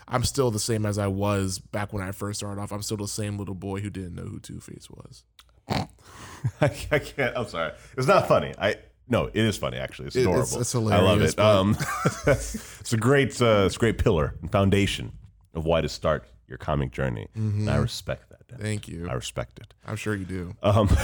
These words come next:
Speaker 2: <laughs> do you have some,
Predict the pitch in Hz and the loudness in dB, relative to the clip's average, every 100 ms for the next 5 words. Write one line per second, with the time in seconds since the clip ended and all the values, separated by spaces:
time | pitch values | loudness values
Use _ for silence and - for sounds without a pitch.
0 | - - - - - _ 117 - - _ | 0 -8 -16 -10 -10 _ -12 -12 -20 _
1 | _ _ - _ 117 143 147 143 117 123 | _ _ -20 _ 2 4 6 4 4 2
2 | 120 113 110 107 107 - _ - - - | 4 4 4 2 0 -2 _ -10 -8 0
3 | 101 95 90 85 80 | 4 4 4 2 0